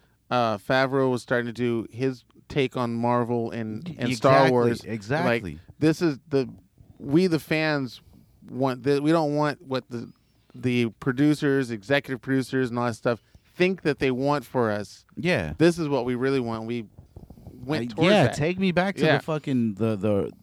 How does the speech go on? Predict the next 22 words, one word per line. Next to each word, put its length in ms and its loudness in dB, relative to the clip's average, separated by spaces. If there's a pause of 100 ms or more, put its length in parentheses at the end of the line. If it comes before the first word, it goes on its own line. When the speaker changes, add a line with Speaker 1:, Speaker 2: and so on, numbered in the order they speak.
(200)
Speaker 2:
you 180 0
know, 180 4
the 120 -2
fucking 500 -2
go, 180 4
go 220 6
back 300 0
to 100 -2
the 60 0
grassroots. 680 0
Like, 140 2
Speaker 1:
Yeah, 240 0
yeah. 380 0
Speaker 2:
fucking 500 2 (260)
give 220 2
me, 400 4 (440)
uh, 120 0 (100)
or 160 4
give 160 2
me 80 4
something 400 2
new. 320 4